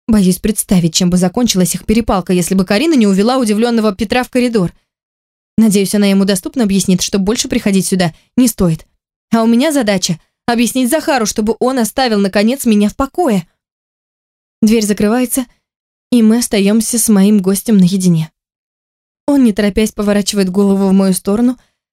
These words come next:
и, как обычно, впивается взглядом. Но я уже привыкла к этому, даже не реагирую, посылая такой же взгляд в ответ,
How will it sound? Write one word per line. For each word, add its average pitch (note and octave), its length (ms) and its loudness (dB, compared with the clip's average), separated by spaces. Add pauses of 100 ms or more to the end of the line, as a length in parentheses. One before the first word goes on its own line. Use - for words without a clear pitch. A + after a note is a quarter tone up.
(160)
и, F4 80 2
как C#4 200 -4
обычно, A#3 440 -2
впивается G#3 500 -2
взглядом. A3+ 540 -2 (760)
Но C#4+ 260 2
я C4 280 -2
уже C#4 180 -4
привыкла F#3+ 440 -2
к G3 80 -6
этому, C#4 300 -4 (360)
даже G4 220 0
не G4 140 2
реагирую, A3 440 2
посылая A#3 480 0
такой A3 340 -2
же F#3+ 100 -2
взгляд C4+ 280 -2
в A#3+ 60 -2
ответ, F#3+ 380 -6